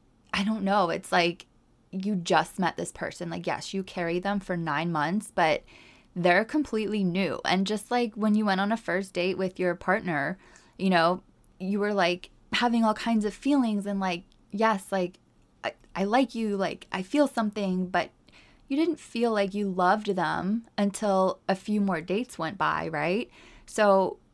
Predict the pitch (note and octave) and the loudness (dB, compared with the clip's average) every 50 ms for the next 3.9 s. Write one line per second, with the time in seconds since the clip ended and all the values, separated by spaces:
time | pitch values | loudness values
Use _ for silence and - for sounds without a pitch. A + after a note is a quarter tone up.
0 | _ _ _ - B3+ B3+ - - - A#3 A3 - C4+ C4 - C4+ C#4 C4 A3+ G#3 | _ _ _ 0 0 0 0 -2 -2 -2 0 0 -2 0 2 2 4 4 4 4
1 | G3 F#3 F#3+ G3+ A3+ B3+ B3 G#3+ G3 F#3 G3 - - F#3 F3+ F3+ F#3+ F#3+ - - | 2 2 2 2 2 2 2 2 0 0 -2 -4 -4 -2 -2 -2 -2 -4 -2 0
2 | G3+ G3 F#3+ F#3+ E3 - - G#3 G3 F#3+ G3 G#3+ A3 A3+ A3 A3 G3+ F#3 F#3 F#3+ | 0 2 4 4 2 2 2 2 4 4 6 6 6 6 4 4 2 0 -2 -2
3 | F#3 F3+ F#3+ G3+ F#3+ F3+ G3 F#3+ F#3 F#3 - - F#3 E3+ D3+ - - | -2 -2 -2 -2 -2 -2 -2 -4 -4 -4 -4 -4 -2 -2 -4 -6 -10